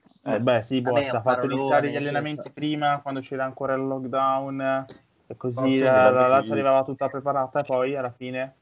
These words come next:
Speaker 4: Eh,
Speaker 1: disastro
Speaker 4: il problema,
Speaker 1: totale.
Speaker 4: il problema è quello che tutti paventavano all'inizio, una rosa comunque,
Speaker 1: Corta.
Speaker 4: eh, ridotta,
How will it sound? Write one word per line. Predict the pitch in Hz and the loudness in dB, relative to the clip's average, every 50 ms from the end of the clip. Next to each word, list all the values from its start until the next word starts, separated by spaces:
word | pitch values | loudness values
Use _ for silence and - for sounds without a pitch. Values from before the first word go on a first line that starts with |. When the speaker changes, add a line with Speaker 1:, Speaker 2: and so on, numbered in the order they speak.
| _ _ _ - | _ _ _ -14
Speaker 4:
Eh, | 123 | -10
Speaker 1:
disastro | 120 120 120 113 123 123 120 120 117 117 120 | -8 -6 -4 0 4 6 8 8 8 8 6
Speaker 4:
il | 127 131 | 4 2
problema, | 131 131 123 127 135 131 131 131 131 | 0 0 4 4 4 4 6 4 2
Speaker 1:
totale. | 131 - 143 | 2 0 -4
Speaker 4:
il | 127 - | -6 -4
problema | - 127 123 - 131 131 135 131 131 131 127 127 120 | -4 -6 -4 -2 -2 0 0 0 0 0 0 0 -2
è | 117 113 - | -2 -4 -8
quello | - 120 117 117 113 | -8 -8 -6 -6 -6
che | - 120 107 | -8 -12 -14
tutti | 110 - 117 110 - 117 | -12 -12 -14 -14 -12 -14
paventavano | 110 - - 107 107 107 107 101 110 107 107 107 104 | -12 -8 -6 -6 -6 -6 -6 -6 -4 -2 -2 -2 -2
all'inizio, | 101 101 101 104 107 101 101 - - 104 95 | -4 -6 -6 -8 -10 -12 -14 -16 -12 -12 -10
una | 95 95 92 92 92 92 92 95 95 95 | -10 -10 -12 -14 -16 -14 -12 -8 -6 -2
rosa | 95 98 98 98 92 92 98 95 | 0 0 0 0 0 -2 -4 -6
comunque, | - 98 101 98 101 98 95 101 95 92 90 90 - - _ _ _ _ _ | -6 -8 -10 -10 -10 -10 -8 -6 -4 -4 -4 -6 -8 -14 _ _ _ _ _
Speaker 1:
Corta. | - 175 160 131 95 90 104 101 | 0 2 2 2 2 0 -2 -2
Speaker 4:
eh, | 95 | -2
ridotta, | 92 107 110 104 110 107 107 - _ _ - 113 113 113 117 | -2 -6 -6 -4 -2 -4 -4 -4 _ _ 0 0 0 0 -2